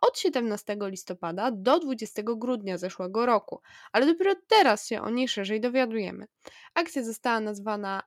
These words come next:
Arm Attack od nazwy domeny, na której ujawniono infrastrukturę gangu.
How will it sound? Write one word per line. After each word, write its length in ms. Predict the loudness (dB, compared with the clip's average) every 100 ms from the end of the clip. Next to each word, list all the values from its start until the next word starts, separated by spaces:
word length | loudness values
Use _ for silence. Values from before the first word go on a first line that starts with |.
| _
Arm 260 | 0 0 -2
Attack 420 | -4 -2 -2 -2 -8
od 160 | -6
nazwy 480 | -4 -6 -6 -6 -8 -8 _
domeny, 480 | -12 -8 -6 -4 -2
na 160 | -2 -4
której 520 | -4 0 2 2 0
ujawniono 500 | -2 -2 -2 -2 -2
infrastrukturę 720 | -2 -4 -8 -10 -12 -6 -6
gangu. 360 | -4 -6 -8